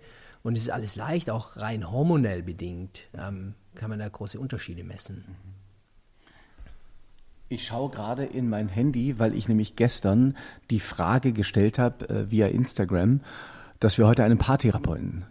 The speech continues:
Speaker 2: zu Gast haben. Und da kamen ganz, ganz viele Fragen. Da will ich jetzt mal, äh, eine Der Haki fragt zum Beispiel,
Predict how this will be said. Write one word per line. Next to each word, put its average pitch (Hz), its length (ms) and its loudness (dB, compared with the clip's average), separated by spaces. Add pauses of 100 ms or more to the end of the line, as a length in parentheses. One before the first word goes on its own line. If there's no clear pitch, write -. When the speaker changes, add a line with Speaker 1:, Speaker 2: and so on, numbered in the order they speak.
Speaker 2:
zu - 140 -4
Gast 85 360 -4
haben. 76 480 -8
Und 87 520 -2
da 80 80 0
kamen 98 300 2
ganz, 120 280 2
ganz 117 200 2
viele 110 260 4
Fragen. 90 520 -2 (560)
Da 92 140 -2
will 117 120 2
ich 120 100 0
jetzt 117 220 -4
mal, 104 340 0 (100)
äh, 101 460 -4
eine 123 500 -4 (2250)
Der 117 200 0
Haki 120 460 0
fragt - 640 -4
zum 87 160 -4
Beispiel, 78 800 -2